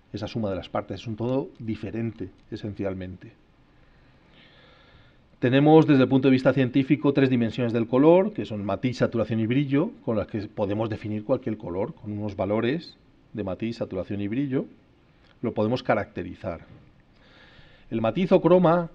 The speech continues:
es la gama de color mismo, es decir, si son amarillos, o son naranjas, o son azules, ese sería el matiz o el croma. Tenemos tres primarios, amarillo, rojo y azul,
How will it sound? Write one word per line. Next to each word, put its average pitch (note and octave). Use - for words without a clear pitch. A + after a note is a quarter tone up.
es C3
la A2
gama B2+
de A2+
color A#2
mismo, G#2
es F#2+
decir, G2+
si -
son B2
amarillos, C#3
o C3+
son G2+
naranjas, C#3+
o -
son G2+
azules, D#3
ese -
sería B2+
el C3
matiz A#2
o A2+
el G2+
croma. C3+
Tenemos B2+
tres C3
primarios, C#3+
amarillo, A2
rojo A#2+
y G#2
azul, E3+